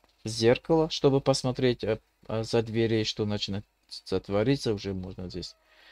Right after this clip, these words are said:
э, рассчитывать, планировать и так далее подобное. Э, так, а здесь у нас подушка, всё как бы стоковое, пускай будет, а, ог-,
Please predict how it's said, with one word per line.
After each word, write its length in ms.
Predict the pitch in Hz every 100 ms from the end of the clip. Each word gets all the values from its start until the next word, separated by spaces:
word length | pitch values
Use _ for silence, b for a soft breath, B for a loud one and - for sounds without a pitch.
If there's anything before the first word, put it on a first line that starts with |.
| b b _ -
э, 260 | 101 95 98
рассчитывать, 540 | 101 - 147 127 120 -
планировать 500 | 95 101 110 117 104
и 40 |
так 160 | - 92
далее 200 | 98 92
подобное. 680 | - 90 117 135 131 127 127 - B B B B B B B _ -
Э, 640 | 123 131 131 131 127 127 - -
так, 320 | 170 123 -
а 80 | 117
здесь 320 | 113 117 -
у 60 | 107
нас 200 | 104 -
подушка, 880 | 135 151 175 180 - 156 151 143 143
всё 280 | - 127 113
как 220 | 113 107
бы 120 | 104
стоковое, 540 | - - 156 151 143 147
пускай 380 | - - 113
будет, 220 | 98 98 -
а, 280 | - 104 107 -
ог-, 240 | 107 110